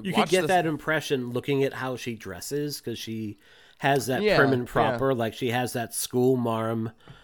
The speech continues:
Speaker 1: look, basically.
Speaker 2: Yeah, and then, so, so I don't know,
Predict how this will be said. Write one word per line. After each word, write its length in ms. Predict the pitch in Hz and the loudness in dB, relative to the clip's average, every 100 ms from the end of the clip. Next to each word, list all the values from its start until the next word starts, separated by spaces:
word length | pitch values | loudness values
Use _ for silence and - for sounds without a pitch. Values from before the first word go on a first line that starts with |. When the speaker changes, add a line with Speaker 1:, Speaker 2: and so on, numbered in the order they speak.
| _ _ | _ _
Speaker 1:
look, 540 | 120 104 107 131 - | -10 -4 -4 -4 -4
basically. 640 | - 139 - 170 170 165 151 - _ _ _ _ _ _ _ _ _ _ _ _ _ _ _ _ _ _ _ _ _ _ | -2 -2 -2 -4 -2 -2 -4 -12 _ _ _ _ _ _ _ _ _ _ _ _ _ _ _ _ _ _ _ _ _ _
Speaker 2:
Yeah, 420 | 156 170 127 90 - - | -4 0 0 -2 -10 -6
and 240 | 127 131 | -2 0
then, 420 | 131 131 127 120 - _ | 2 2 0 -2 -4 _
so, 480 | - 131 123 120 104 | -2 0 0 -2 -6
so 200 | 123 101 | -4 -2
I 120 | 135 | 0
don't 140 | 139 | 0
know, 220 | 143 107 | 0 -4